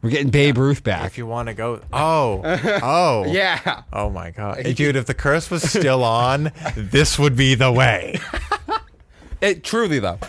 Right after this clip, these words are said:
Speaker 1: If the curse was still on, do you don't, do you think there's any way imaginable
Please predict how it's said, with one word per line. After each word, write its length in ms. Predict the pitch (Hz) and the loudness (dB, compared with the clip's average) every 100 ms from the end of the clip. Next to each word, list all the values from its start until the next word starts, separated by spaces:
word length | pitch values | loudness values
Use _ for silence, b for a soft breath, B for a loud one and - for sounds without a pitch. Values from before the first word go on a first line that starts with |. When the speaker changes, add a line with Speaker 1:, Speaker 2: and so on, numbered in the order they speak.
| - | -2
Speaker 1:
If 120 | 170 | 0
the 100 | 226 | 0
curse 300 | 202 220 233 | 2 2 4
was 120 | - - | 2 2
still 280 | - 190 170 | 2 4 4
on, 180 | 147 | 4
do 80 | 117 | 4
you 100 | 135 | 4
don't, 280 | 175 151 - | 4 2 -2
do 80 | 170 | 0
you 180 | 220 254 | 0 2
think 240 | 240 185 | 0 2
there's 200 | 160 156 - - | 2 2 0 0
any 280 | 175 208 202 | 2 2 2
way 220 | 180 175 | 4 4
imaginable 920 | 143 135 131 131 131 110 98 87 | 2 2 2 2 2 0 -2 -4